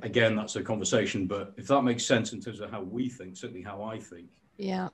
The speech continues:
Speaker 1: you start by deconstructing what it is that you're trying to do and figuring out what actually the root cause problems are. And then in a more linear fashion, uh, kind of going, "Right, okay, well, well, that's the first problem we've got to fix is this."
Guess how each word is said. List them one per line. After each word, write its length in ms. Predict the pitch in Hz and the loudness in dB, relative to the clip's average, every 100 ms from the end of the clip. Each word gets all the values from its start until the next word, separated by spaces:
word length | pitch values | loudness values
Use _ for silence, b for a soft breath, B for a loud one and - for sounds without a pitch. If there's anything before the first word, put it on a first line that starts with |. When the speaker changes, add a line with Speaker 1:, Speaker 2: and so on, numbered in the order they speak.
| - | -12
Speaker 1:
you 80 | |
start 260 | 113 - 135 | -12 -4 -2
by 140 | 110 | -2
deconstructing 840 | 110 123 120 117 101 - 127 - 98 | -4 -4 -4 -6 -6 -2 -2 -2 -8
what 120 | 101 | -6
it 60 | 90 | -6
is 120 | 98 | -6
that 80 | 110 | -6
you're 100 | 95 | -6
trying 300 | 95 107 98 | -4 -4 -4
to 80 | 92 | -6
do 180 | 87 107 | 0 0
and 200 | 90 92 | 0 -6
figuring 320 | - 95 98 | -6 -6 -4
out 180 | 98 98 | -8 -8
what 200 | 101 113 113 | -8 -8 -6
actually 460 | 113 117 - 120 104 | -8 -6 -8 -6 -6
the 80 | 95 | -6
root 200 | 92 - | -8 -12
cause 240 | - 95 | -12 -12
problems 420 | 90 98 95 92 - | -10 -12 -10 -10 -10
are. 260 | 98 90 87 _ _ _ _ _ | -12 -12 -14 _ _ _ _ _
And 180 | 107 107 | -4 0
then 280 | 107 107 107 _ _ | 0 0 -4 _ _
in 140 | 110 | -2
a 160 | 110 95 | -2 -2
more 200 | 123 151 | -2 2
linear 320 | 135 143 127 95 | 6 8 6 4
fashion, 500 | - 85 - 85 - _ _ _ _ _ _ _ - | -6 -12 -12 -14 -16 _ _ _ _ _ _ _ -2
uh, 240 | 110 110 | 0 0
kind 180 | 110 131 | 2 2
of 120 | 120 | 2
going, 240 | 117 113 107 | 2 0 2
"Right, 200 | 110 107 | 0 -2
okay, 320 | 107 - 98 95 | -6 -4 -6 -4
well, 220 | 110 110 | -2 -2
well, 160 | 113 120 | 2 0
that's 140 | - | 2
the 80 | 123 | -2
first 300 | - 151 - | 8 8 8
problem 180 | 117 104 | 0 -2
we've 100 | 95 | -8
got 80 | |
to 60 | 104 | -10
fix 320 | - 113 - | -8 -10 -10
is 120 | 95 | -14
this." 340 | 87 80 - | -12 -14 -14